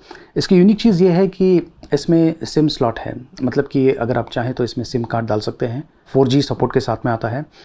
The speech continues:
ये जो स्मार्ट वॉच है, इससे आप कॉलिंग भी कर सकते हैं और रिसीव भी कर सकते हैं, कॉल को रिसीव भी कर सकते हैं। लेकिन जैसे कि मैंने कहा, ये जो स्मार्ट वॉच है खास करके बच्चों के लिए बनाया हुआ है और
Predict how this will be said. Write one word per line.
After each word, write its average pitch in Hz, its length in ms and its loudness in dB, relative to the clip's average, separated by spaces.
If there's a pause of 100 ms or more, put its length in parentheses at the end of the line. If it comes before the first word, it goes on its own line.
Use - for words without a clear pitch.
(140)
ये 147 120 4
जो 156 120 2
स्मार्ट 151 240 2
वॉच 170 220 0
है, 165 160 2
इससे 139 320 -4
आप 131 300 -4
कॉलिंग 123 280 0
भी 147 80 0
कर 143 100 -2
सकते 143 280 -4
हैं 147 140 -2
और 160 100 0
रिसीव 117 260 -2
भी 120 100 -4
कर - 80 -4
सकते - 300 -14
हैं, - 220 -14
कॉल 131 180 2
को 139 340 -2
रिसीव 123 300 0
भी 110 80 -8
कर - 100 -4
सकते - 260 -14
हैं। 123 200 -10 (440)
लेकिन 156 200 4
जैसे 170 180 2
कि 214 60 4
मैंने 202 160 2
कहा, 190 180 2
ये 185 140 4
जो 151 120 0
स्मार्ट 135 280 0
वॉच 131 180 -2
है 123 60 -8
खास - 260 -6
करके - 240 -4
बच्चों 104 280 -8
के - 100 -8
लिए 110 80 -6
बनाया 104 260 -8
हुआ 107 240 -8
है 127 140 -4
और 113 300 -4